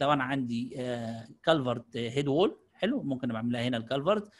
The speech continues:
في عندنا حاجات تانية خاصه بالكالفرت تقريبا، عشان حد كان سالني على الكالفرت هيد وول تقريبا اهو. الكالفرت هيد وول موجود هنا اهو، بحيث لو احنا هنعمل مين اللي هي ال-، ال-، ال-، الهيد وول بتاعه الكالفرت نفسها اللي هي بتبقى الوينجز دي، بتبقى من هنا ممكن بس بنضيفها وبن-، طبعا بن-، بن-،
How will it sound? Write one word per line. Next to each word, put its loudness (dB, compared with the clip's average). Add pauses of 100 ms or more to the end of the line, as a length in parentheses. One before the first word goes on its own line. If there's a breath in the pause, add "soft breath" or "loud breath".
(340 loud breath)
في -6
عندنا 0
حاجات -8
تانية -4
خاصه -8
بالكالفرت -8
تقريبا، -6
عشان -2
حد -2
كان -4
سالني -2
على 0
الكالفرت -4
هيد -4
وول 0
تقريبا -2
اهو. 0 (400 soft breath)
الكالفرت 4
هيد 4
وول 4
موجود 2
هنا 2
اهو، -2
بحيث -6
لو 0
احنا 2
هنعمل 2
مين 0 (380 soft breath)
اللي -2
هي 2
ال-، 0
ال-، -4
ال-، -8
الهيد -2
وول 2
بتاعه -4
الكالفرت -2
نفسها -4
اللي -4
هي -4
بتبقى -8
الوينجز 0
دي، -4 (600 soft breath)
بتبقى -2
من -2
هنا 0
ممكن -2
بس -2
بنضيفها -2
وبن-، 0
طبعا -2
بن-، -6
بن-، -10